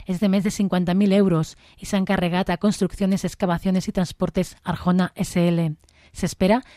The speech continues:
que a finals del mes de juny no quedi res d'aquesta estructura. L'actuació inclou enderrocar l'edifici deixant la zona al mateix nivell que el pàrquing del costat, retirant les runes i col·locant un acabat d'asfalt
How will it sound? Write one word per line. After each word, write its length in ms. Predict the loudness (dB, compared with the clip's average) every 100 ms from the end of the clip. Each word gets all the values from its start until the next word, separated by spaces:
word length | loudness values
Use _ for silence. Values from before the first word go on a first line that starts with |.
| -20
que 100 | -8 -4
a 40 |
finals 380 | 0 2 2 2
del 220 | 0 2
mes 180 | 2 4
de 80 | 4
juny 220 | 4 4 2 -8 -4
no 140 | -2
quedi 140 | 2 2
res 300 | 4 2 0
d'aquesta 380 | -2 -2 -4 -4
estructura. 540 | -4 -6 0 2 2 0 -6 -20 -10 -4
L'actuació 520 | -4 -2 -4 0 2
inclou 280 | 2 2 2
enderrocar 420 | 2 2 0 0
l'edifici 480 | 0 0 -2 -2 0
deixant 320 | 0 2 2
la 140 | 2 2
zona 320 | 2 2 2 -2 -12 -12
al 100 | -4
mateix 380 | -2 0 0 0
nivell 240 | 2 0 0
que 80 |
el 120 | -4 -2
pàrquing 360 | 0 0 0
del 160 | -2 -2
costat, 400 | -4 -2 -2 -2 -10 -20 -8
retirant 360 | -4 0 2
les 120 | 2
runes 360 | 2 2 2 0
i 80 | 2
col·locant 460 | 4 4 2 -2 -4 -20 -4
un 120 | 0 0
acabat 320 | 2 0 0
d'asfalt 480 | -2 -2 -2 -2